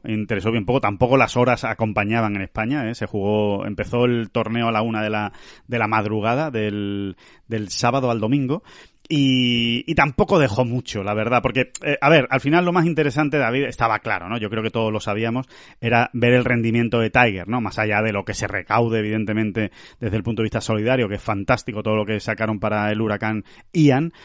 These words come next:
eh, para paliar, pues, todos los daños que causó.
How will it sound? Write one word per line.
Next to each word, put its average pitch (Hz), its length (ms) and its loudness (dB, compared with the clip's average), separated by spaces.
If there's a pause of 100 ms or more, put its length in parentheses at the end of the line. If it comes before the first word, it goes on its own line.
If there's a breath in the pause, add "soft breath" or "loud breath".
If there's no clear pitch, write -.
(160 soft breath)
eh, 104 760 0
para 101 220 -4
paliar, 107 340 -2
pues, 104 160 -6
todos 110 180 0
los 104 240 2
daños 110 300 0
que 104 300 -4
causó. 123 420 2